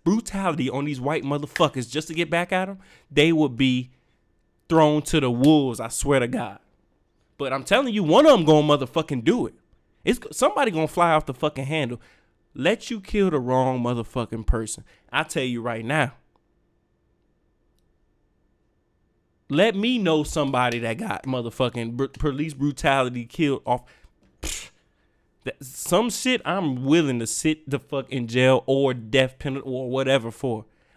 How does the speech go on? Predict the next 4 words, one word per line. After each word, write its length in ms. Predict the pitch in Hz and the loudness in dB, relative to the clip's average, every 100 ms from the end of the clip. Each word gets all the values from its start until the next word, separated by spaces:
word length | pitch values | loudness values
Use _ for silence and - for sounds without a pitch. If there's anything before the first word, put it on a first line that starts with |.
| _ | _
I'm 280 | 156 233 220 | -6 -6 -6
shooting 600 | - - - 170 151 139 - | -8 -10 -6 -6 -8 -12 2
everything 640 | 156 160 131 - 139 117 107 | 4 4 -2 -2 -2 -2 -2
up. 320 | 131 135 - | 0 0 -4